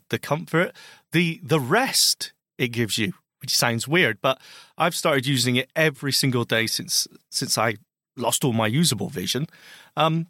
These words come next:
because it means I don't have to concentrate so hard. Even on a walk that I do every day, I don't have to count the drop curb so I know when the intersection's coming up. I can just simply tune out, just like anyone else would, and basically be told, "Hey,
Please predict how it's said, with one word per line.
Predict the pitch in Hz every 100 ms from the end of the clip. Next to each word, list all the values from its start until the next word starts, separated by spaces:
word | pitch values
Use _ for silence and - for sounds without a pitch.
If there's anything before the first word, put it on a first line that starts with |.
| _
because | 175 190
it | 185
means | 196 190
I | 175
don't | 202 202
have | - 214 -
to | 180
concentrate | - 262 262 147 - 120 113 -
so | - 113
hard. | 117 113 110 - -
Even | 202 202 202
on | 180
a |
walk | 156 180 170 -
that | 151
I | 139
do | 151
every | 151 143 127
day, | 139 180 123 113 - - -
I | 147
don't | 175
have | 151 -
to | 143
count | 165 165 156 123
the | 127
drop | 156 156 -
curb | - 135 123 110
so | 127
I | 120
know | 127 120
when | 117
the | 120
intersection's | 143 - 131 117 - 110 -
coming | 135 113 113
up. | 120 - - - -
I | 151
can | 160 143
just | 151 - - _ -
simply | - 147 147 139
tune | - - 190 156
out, | 160 139 127 _
just | 165 -
like | 156
anyone | 165 135 123
else | 156 156 -
would, | 110 113
and | 147 147
basically | 156 143 143
be | 127 139
told, | 147 143 -
"Hey, | 269 277